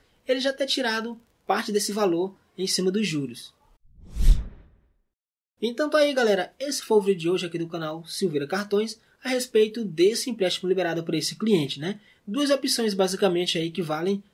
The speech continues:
né, a pena se esse cliente estiver realmente necessitando de um empréstimo, né? Por conta da portabilidade de salário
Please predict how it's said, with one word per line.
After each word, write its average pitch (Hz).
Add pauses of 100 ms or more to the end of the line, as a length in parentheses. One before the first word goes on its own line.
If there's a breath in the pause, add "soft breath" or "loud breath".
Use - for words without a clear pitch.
(120)
né, 156
a 180
pena 214
se 226
esse 202
cliente 196
estiver 180
realmente 196 (260 soft breath)
necessitando 220
de 196
um 226
empréstimo, 156
né? 190 (280 soft breath)
Por 302
conta 262
da 240
portabilidade 214
de 175
salário 175